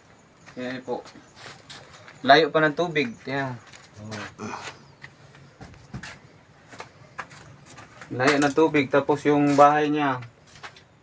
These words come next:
Speaker 1: Parang kalugmok din talaga si Rafi. Kasi kahit kami,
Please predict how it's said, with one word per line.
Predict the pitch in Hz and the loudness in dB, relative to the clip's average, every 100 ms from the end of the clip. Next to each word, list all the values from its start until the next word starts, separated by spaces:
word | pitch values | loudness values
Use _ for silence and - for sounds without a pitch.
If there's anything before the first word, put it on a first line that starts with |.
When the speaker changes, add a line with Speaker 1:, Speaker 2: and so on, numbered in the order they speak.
| _ _ | _ _
Speaker 1:
Parang | - 131 135 131 131 131 127 | -6 -4 -2 0 0 -2 0
kalugmok | 123 131 127 135 | 2 4 6 6
din | 135 135 | 6 4
talaga | 135 131 131 131 131 127 | 6 6 8 8 8 4
si | 135 | 2
Rafi. | 127 123 - 160 - _ - - - - - - | 4 2 0 -12 -14 _ -20 -20 -18 -18 -20 -18
Kasi | - - 165 - - - - - - - - | -12 -8 -8 -10 -18 -20 -20 -20 -20 -20 -18
kahit | - 117 - | -4 -4 2
kami, | 135 160 160 139 127 - | 4 4 4 4 2 -4